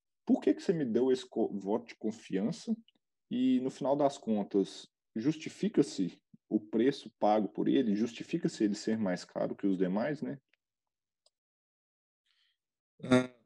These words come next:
Speaker 2: o voto de confiança, ele veio com o tempo. O voto de confiança, ele veio a partir da, da, do acompanhamento do material que você vinha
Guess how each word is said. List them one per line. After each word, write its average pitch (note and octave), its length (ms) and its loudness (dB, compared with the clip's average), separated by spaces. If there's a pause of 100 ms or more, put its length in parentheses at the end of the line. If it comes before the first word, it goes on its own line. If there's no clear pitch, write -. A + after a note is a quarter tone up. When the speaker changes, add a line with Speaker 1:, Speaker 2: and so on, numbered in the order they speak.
(920)
Speaker 2:
o D3+ 100 8
voto F3+ 260 8
de D3 80 12
confiança, D3 560 8
ele C#3+ 160 12
veio A2+ 480 12
com C#3+ 220 6
o D#3+ 60 10
tempo. G#2+ 300 10 (1600)
O A2+ 120 6
voto A2 180 10
de - 80 0
confiança, A2+ 640 8
ele A2+ 140 12
veio G#2+ 580 12
a B2 100 6
partir A#2+ 500 6
da, B2+ 340 8
da, G#2+ 500 8 (1600)
do C3 100 10
acompanhamento D#3+ 880 10
do D#3+ 140 12
material C#3+ 480 8
que - 100 4
você E3+ 360 10
vinha F#3 400 12